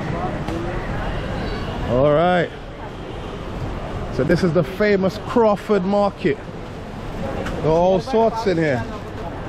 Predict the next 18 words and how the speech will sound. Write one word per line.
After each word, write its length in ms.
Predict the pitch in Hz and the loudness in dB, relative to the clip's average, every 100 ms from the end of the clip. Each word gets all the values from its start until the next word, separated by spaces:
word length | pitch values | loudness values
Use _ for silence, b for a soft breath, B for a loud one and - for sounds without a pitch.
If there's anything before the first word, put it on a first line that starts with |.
| - - - - - - - - - - - - - - 160 165 196 202 165 156 165 180 208 - - 101 | -6 -6 -4 -4 0 2 2 2 2 0 0 -2 -4 -4 -2 -2 -4 -2 -2 -2 -2 -4 -4 -6 -2 2
Yeah, 480 | 120 135 147 135 | 4 4 4 4
acha, 460 | 120 - 185 196 180 | 2 2 4 4 4
namaste. 680 | 165 185 185 - 214 214 139 - - - - - - - 240 254 - 220 - - 214 - | 2 0 0 2 4 4 4 -2 -10 -10 -10 -8 -8 -6 -6 -4 -2 -2 -2 -4 -2 0
Baba, 580 | 123 135 165 170 165 120 - - - | 2 4 4 6 4 0 -8 -12 -10
namaste. 720 | 107 123 135 123 - 160 165 135 - - - - - - - - - - - - - - - - - | -4 0 0 -2 2 4 4 2 -6 -10 -10 -8 -8 -6 -6 -6 -4 -4 -4 -4 -4 -4 -2 -4 -4
All 300 | - 110 107 | 0 2 4
right, 240 | 123 147 143 | 6 6 4
a 80 | 131 | 4
lot 160 | 165 | 4
of 120 | 160 | 4
sweets 520 | - - 202 196 - 185 | 0 0 4 2 2 2
and 220 | 170 170 | 4 4
nuts 340 | 196 196 - | 2 0 -4
from 220 | - 165 | -2 2
what 120 | 175 175 | 4 4
I 80 | |
was 160 | 180 175 | 4 2
seeing. 500 | - 220 226 196 135 | 2 2 4 4 2